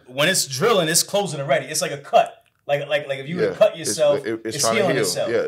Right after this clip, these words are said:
Speaker 2: it, our body's in the ground the
Speaker 1: See,
Speaker 2: same.
Speaker 1: see, we on the same
Speaker 2: <laughs> Yeah,
Speaker 1: page.
Speaker 2: exactly.
Speaker 1: So, so it's like you get cut, and that is trying to heal and create a scab. So you,
Speaker 2: Yeah.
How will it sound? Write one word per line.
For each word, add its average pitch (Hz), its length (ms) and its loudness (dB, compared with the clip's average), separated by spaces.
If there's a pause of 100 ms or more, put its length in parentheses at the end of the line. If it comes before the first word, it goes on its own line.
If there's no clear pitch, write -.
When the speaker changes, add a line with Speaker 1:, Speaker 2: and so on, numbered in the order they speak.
(320)
Speaker 2:
it, 98 60 -6
our 104 100 2
body's 117 360 2
in 110 60 -10
the 110 60 -8
ground 113 260 -2
the 110 60 -4
Speaker 1:
See, 147 100 -6
Speaker 2:
same. 180 260 -4
Speaker 1:
see, 190 240 -6
we 185 160 -8
on 180 120 -4
the 170 40 -8
same 196 320 -2
Speaker 2:
<laughs> - 20 -8
Yeah, 123 40 -8
Speaker 1:
page. 196 300 2
Speaker 2:
exactly. 104 300 -6
Speaker 1:
So, 160 280 4
so 165 200 0
it's 156 100 -8
like 160 100 -6
you 156 120 -12
get 196 280 -2
cut, 180 260 0
and 151 200 -12
that 170 180 -8
is 151 180 -4
trying 165 240 -2
to 147 100 -6
heal 170 280 -6
and 147 120 -10
create 160 200 -10
a 139 60 -8
scab. 151 440 0
So 131 220 -10
you, 156 320 -14
Speaker 2:
Yeah. 101 180 -4